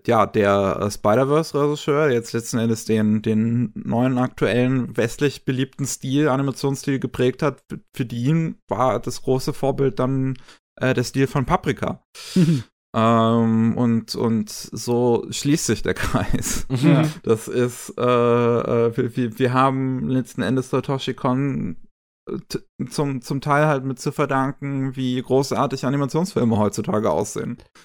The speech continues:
Speaker 2: Ja,
Speaker 3: Mhm.
Speaker 2: und das ist eine geniale Sache, weil das bedeutet halt, dass Sachen, die den Kreativen und, äh, ja, den Schaffensdrang in den Menschen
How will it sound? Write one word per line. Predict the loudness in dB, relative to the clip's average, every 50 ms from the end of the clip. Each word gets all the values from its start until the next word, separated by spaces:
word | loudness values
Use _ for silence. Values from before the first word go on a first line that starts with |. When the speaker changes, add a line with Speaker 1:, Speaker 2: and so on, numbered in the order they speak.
| -4
Speaker 2:
Ja, | 0 2 2 4 2 2 0
Speaker 3:
Mhm. | 0
Speaker 2:
und | -2 -2 0 0
das | 0 0 0 -2
ist | -4 -4 -4 -4 -6 -6
eine | -4 -2 0 2 0 0
geniale | 0 2 2 2 4 2 2 0 0 0 0 0
Sache, | 0 0 -2 0 0 0 0 2 0
weil | 0 2 2 0 0
das | -2 -2 -2
bedeutet | -4 -2 0 0 0 2 2 2 0 0
halt, | 0 0 0 -2 -4 -8 -6 -4
dass | -2 -2 -2 -2 -2 -4 -4 -4 -6 -8 -12 -20 _ _ _ _ _ _ _ _ _ _ -8
Sachen, | -4 -2 0 0 0 2 2 2 2 2
die | 2 2 2 4 4
den | 4 2 2
Kreativen | 2 0 0 2 2 2 2 -2 -4 -2 2 2 4 4 4 4 4 4 4 2 0 -6 -14 _ -4
und, | -2 -2 -2 -4 _ -10
äh, | -8 -6 -6 -6 -8 -10 -12 _ _ -6
ja, | -4 -2 -2 -2 -2 -4 -6 -10 -18 -20 -20 _ _ _ _ _ _ _ _ _ _ _ _ _ _ _ 2
den | 2 2 2 2 -2 -6 _
Schaffensdrang | -4 -2 0 -2 0 2 2 0 2 0 -2 0 2 4 4
in | 6 6
den | 6 6
Menschen | 4 4 2 2 -2 -4